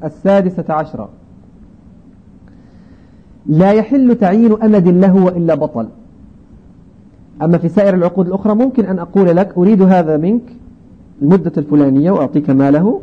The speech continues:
وبعد مثلًا سنتين أرجعه لك". دنياني عادي، ما كاين حتى شي مشكل. أما عقد النكاح لا يجوز أن تحدد مدة له، وإلا كان نكاح متعة، وهذا باطل بإجماع العلماء. واضح؟ على القول وفيه خلاف يعني ضعيف،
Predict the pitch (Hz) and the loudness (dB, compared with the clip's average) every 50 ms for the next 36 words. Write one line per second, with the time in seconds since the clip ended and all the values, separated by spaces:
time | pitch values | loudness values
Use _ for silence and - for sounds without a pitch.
0 | - - - 240 208 202 175 165 185 185 185 175 170 170 170 170 160 160 - 208 | -10 -8 -4 -2 -2 -2 -2 -4 -6 -6 -6 -6 -6 -4 -4 -6 -6 -4 -4 -6
1 | 240 - 226 180 151 175 156 143 131 127 123 147 175 - - - - - - - | -2 0 -2 0 2 2 2 2 2 2 0 0 -2 -6 -12 -20 -20 -20 -20 -20
2 | - - 285 285 294 339 294 233 196 196 220 220 180 165 170 185 202 202 214 202 | -8 -4 -4 -2 -2 -2 -2 -2 -2 -2 -2 -4 -4 -4 -6 -6 -6 -6 -6 -8
3 | - 202 - 185 147 - - - - 143 - - - - - - - - - - | -8 -10 -10 -10 -12 -14 -14 -16 -18 -18 -18 -20 -20 -20 -20 -20 -20 -20 -20 -20
4 | - - - - - - - - - 208 226 226 214 226 226 - 185 202 196 208 | -20 -20 -20 -20 -20 -20 -10 -6 -4 -2 0 0 0 -2 -2 -2 -2 0 0 0
5 | 202 208 254 269 277 269 262 - - - - - - - - - 170 180 196 214 | 0 0 0 0 0 -2 -6 -8 -16 -20 -20 -20 -20 -20 -12 -4 -2 0 2 2
6 | 233 240 233 214 262 262 208 233 208 214 202 196 208 190 - 220 190 214 185 196 | 2 2 2 2 2 0 0 0 0 -2 -2 -2 -2 -2 -2 0 2 2 2 4
7 | 196 208 190 185 190 190 190 180 165 147 143 160 170 196 196 208 208 - 214 214 | 4 4 2 2 2 0 0 2 2 2 2 2 2 2 0 0 0 -2 -2 -2
8 | 208 202 202 214 220 214 220 214 233 226 190 151 143 147 - - - - - - | -2 -4 -4 -4 -4 -4 -2 -2 -2 -2 -2 -4 -6 -6 -10 -16 -20 -20 -20 -20
9 | _ - - - - 139 143 151 147 135 131 156 165 160 - 123 113 101 82 - | _ -20 -20 -12 -6 -4 -2 -2 -2 -2 -2 -2 -4 -4 -6 -10 -12 -12 -14 -14
10 | 127 139 143 143 131 143 165 175 151 120 113 117 113 113 110 110 - - - - | -12 -12 -10 -8 -8 -6 -4 -4 -4 -4 -4 -4 -4 -4 -6 -8 -12 -16 -20 -20
11 | - - - - - - - - - - - - - 139 147 160 196 226 - - | -20 -20 -20 -20 -20 -20 -20 -20 -20 -20 -20 -10 -6 -6 -4 -4 -6 -8 -10 -14
12 | - - _ - - 127 135 143 143 143 - 143 143 139 143 - - - - _ | -20 -20 _ -14 -8 -6 -4 -4 -4 -6 -6 -6 -6 -6 -6 -10 -14 -20 -20 _
13 | - - - - - - - - - - 127 127 135 131 - - 156 135 131 - | -20 -20 -20 -20 -20 -20 -20 -20 -12 -6 -4 -2 -2 -2 -2 0 0 0 0 0
14 | - 127 131 123 127 - 123 117 117 120 113 117 113 113 127 127 123 | 0 0 0 0 -2 -4 -4 -2 -2 -2 -2 -2 -2 0 -2 -2 -4